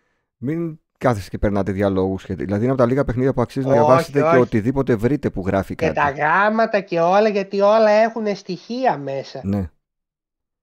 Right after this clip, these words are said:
Speaker 2: Που θα είναι σημαντικά για την υπόθεση.
Speaker 1: Εγώ να σου πω, το είχα ψηλο-, ξεχάσει, γιατί παίζεις και άλλα παιχνίδια στα τόσα χρόνια και τώρα που ξαναπαίζω και κάθομαι και τα βλέπω ένα-ένα τα γράμματα, τότε μπορεί κάποια να τα είχα τρέξει.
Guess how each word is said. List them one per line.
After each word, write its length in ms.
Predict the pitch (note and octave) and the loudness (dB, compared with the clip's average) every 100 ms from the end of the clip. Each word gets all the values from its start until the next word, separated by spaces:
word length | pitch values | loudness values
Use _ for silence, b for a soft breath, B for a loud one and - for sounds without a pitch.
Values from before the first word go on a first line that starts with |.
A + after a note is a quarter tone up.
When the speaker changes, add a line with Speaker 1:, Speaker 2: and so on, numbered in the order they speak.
| _ _ _ _ _ | _ _ _ _ _
Speaker 2:
Που 160 | D3+ C#3 | -14 -4
θα 340 | D3 C#3+ D3 | -2 0 0
είναι 180 | E3+ G3 | -2 -4
σημαντικά 640 | G3 E3+ D#3 D3 - G#3 | -6 -8 -8 -8 -2 -2
για 140 | F#3+ C#3 | -2 -6
την 160 | C3+ | -12
υπόθεση. 640 | C3+ - C3+ C3 - B2 - | -14 -12 -12 -12 -14 -18 -10
Speaker 1:
Εγώ 160 | G2+ C3 | -4 -2
να 80 | |
σου 80 | C#3 | -4
πω, 80 | D3+ | -4
το 80 | D3 | -2
είχα 100 | D3+ | -2
ψηλο-, 680 | - B2+ A#2 A2 G#2 G2+ G2 - - - | -2 2 4 2 0 -6 -12 -18 -18 -4
ξεχάσει, 500 | B2+ - E3+ - G3 | -4 0 0 0 -4
γιατί 200 | F#3+ C3 | -4 0
παίζεις 260 | C#3+ B2+ | 0 0
και 100 | B2 | 0
άλλα 160 | C#3+ C3+ | 0 2
παιχνίδια 280 | F#2+ G#2+ G#2+ | 2 0 0
στα 100 | G2+ | -4
τόσα 220 | A2 A2 | -8 -6
χρόνια 340 | G2+ F2+ F#2 | -4 -2 -2
και 80 | F#2+ | -4
τώρα 200 | B2 C3+ | 0 -2
που 60 | C3 | -2
ξαναπαίζω 560 | C3 G#2+ F#2 F#2 G2 | -2 0 0 0 -2
και 100 | F#2+ | -4
κάθομαι 300 | G2+ A2+ B2+ | -4 -4 -4
και 80 | A2+ | -4
τα 120 | G#2+ | -4
βλέπω 240 | F#2+ A2 A2 | -2 -2 0
ένα-ένα 300 | A2 G#2+ G#2+ | 0 -2 -2
τα 80 | G#2+ | -2
γράμματα, 360 | G2 F#2+ F#2 F#2+ | -2 -2 -4 -4
τότε 200 | B2 B2+ | -4 0
μπορεί 200 | B2 C3 | 0 2
κάποια 200 | C3 B2 | 0 0
να 60 | |
τα 100 | A2+ | -2
είχα 140 | B2+ C3 | -2 0
τρέξει. 420 | B2 C3 - | 0 -2 -6